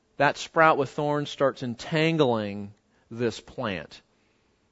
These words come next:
And by a week or two, it's completely choked the thing out, and the original plant is dying now. Do you remember that one, the third soil? Do you remember what Jesus said that represents? "This is the one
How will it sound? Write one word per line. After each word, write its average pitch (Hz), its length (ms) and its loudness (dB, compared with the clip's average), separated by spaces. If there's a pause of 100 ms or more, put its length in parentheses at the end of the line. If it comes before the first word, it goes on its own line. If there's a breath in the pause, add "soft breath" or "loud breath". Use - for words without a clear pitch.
(120)
And 127 140 -2
by 127 160 8
a 127 80 6
week 151 280 0
or 175 80 2
two, 143 320 -2
it's 120 180 -4
completely 135 540 -2
choked 135 440 -2
the 135 60 -6
thing 123 300 -6
out, 107 300 -2 (640)
and 113 180 -4
the 110 80 -4
original 117 360 -4
plant 104 460 -6 (140)
is 95 200 -12
dying 90 500 -8
now. - 300 -20
Do - 520 -20
you 139 40 -6
remember 214 160 -2
that 202 140 2
one, 208 140 -6
the 160 80 -8
third 160 280 -6
soil? 151 320 -4 (500 soft breath)
Do 185 80 -6
you 196 60 2
remember 339 160 4
what 233 80 4
Jesus 220 340 -2
said 185 320 -2
that 175 180 4
represents? 143 600 -4 (1200)
"This 202 240 2
is 254 180 -2
the 254 100 6
one 160 600 0